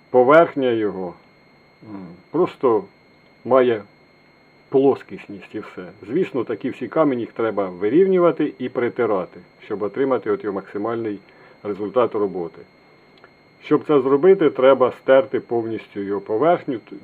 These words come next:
разом з штампами з цими. Звісно, що цього я робити не можу, тому що камінь дорогий, він коштує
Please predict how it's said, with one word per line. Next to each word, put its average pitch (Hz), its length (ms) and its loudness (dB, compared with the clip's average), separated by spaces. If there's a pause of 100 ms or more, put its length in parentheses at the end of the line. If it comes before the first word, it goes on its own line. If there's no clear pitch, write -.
(120)
разом 104 400 -2
з - 60 -18
штампами 92 560 -10
з - 180 -20
цими. 85 200 -16 (380)
Звісно, 117 400 -10
що - 160 -14
цього 113 260 -6
я 107 120 -2
робити 98 400 -6
не 95 120 -8
можу, 170 380 -2 (560)
тому 127 180 -4
що 123 200 -2
камінь 127 360 2
дорогий, 101 400 0
він 104 180 -8
коштує 117 540 -4